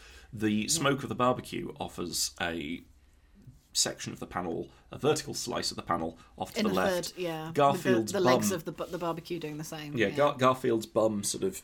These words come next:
Speaker 1: suggests the wider middle section.
Speaker 2: Yeah.
Speaker 1: And then everything, um, to the east of Garfield's bum is another thin. So it's,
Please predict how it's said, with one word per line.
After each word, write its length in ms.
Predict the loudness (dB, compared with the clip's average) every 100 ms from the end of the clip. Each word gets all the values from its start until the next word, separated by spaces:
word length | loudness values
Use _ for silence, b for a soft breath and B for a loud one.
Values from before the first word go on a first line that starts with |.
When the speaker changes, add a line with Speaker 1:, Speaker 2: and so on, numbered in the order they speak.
| -4
Speaker 1:
suggests 760 | -2 -2 0 -2 -2 -4 -6
the 180 | -4 -4
wider 460 | -2 0 0 -2 -4
middle 320 | -4 -2 -2
section. 400 | -2 -4 -8 -8
Speaker 2:
Yeah. 200 | -6 -8 -8
Speaker 1:
And 160 | -4 -2
then 100 | 0
everything, 640 | 0 -2 -2 -2 -2 -8 -10
um, 260 | -10 -8 -8
to 120 | -6
the 260 | -4 -4 -6
east 260 | -6 -4 -6
of 80 | -4
Garfield's 480 | -4 -4 -4 -4 -2
bum 320 | -2 -2 -6 B B
is 160 | -4 -2
another 300 | -2 -2 -6
thin. 240 | -4 0
So 160 | 0 0 B B
it's, 380 | 0 2 0